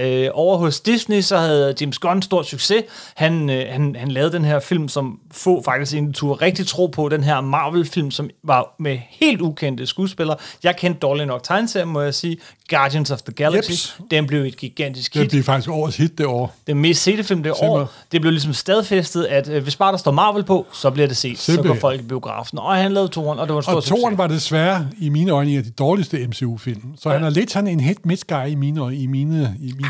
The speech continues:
Speaker 2: be-,
Speaker 1: Ah, den,
Speaker 2: bevidsthed.
Speaker 1: den var lidt mere rodet, end som,
Speaker 2: Ja.
Speaker 1: øh, men, men, øh, og ellers, før det havde han jo lavet Slither, øh, sådan en lille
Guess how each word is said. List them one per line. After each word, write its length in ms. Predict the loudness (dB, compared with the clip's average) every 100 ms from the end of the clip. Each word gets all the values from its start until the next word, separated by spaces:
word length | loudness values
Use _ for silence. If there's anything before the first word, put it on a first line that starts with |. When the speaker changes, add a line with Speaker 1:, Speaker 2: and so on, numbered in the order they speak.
| -4
Speaker 2:
be-, 60 |
Speaker 1:
Ah, 140 | -4 0
den, 60 |
Speaker 2:
bevidsthed. 260 | 2 2 4
Speaker 1:
den 80 | 4
var 120 | 2
lidt 180 | 2 2
mere 100 | 2
rodet, 380 | 2 -2 -6 -4
end 80 |
som, 200 | -4 -6 -2
Speaker 2:
Ja. 180 | 2 2
Speaker 1:
øh, 80 | 2
men, 320 | 2 2 -2 -10 -20 -20 -6
men, 400 | 0 2 2 -2 -2
øh, 600 | 2 4 4 2 2 0
og 160 | 0 2
ellers, 380 | 2 0 -4 -12 -14
før 200 | -2 0
det 220 | 2 2 2
havde 120 | 2
han 60 | -2
jo 40 |
lavet 180 | -4 -2
Slither, 720 | -2 0 0 2 2 2 0 -2
øh, 240 | -6 -6
sådan 140 | -4
en 100 | -4 -4
lille 680 | -2 0 0 2 2 0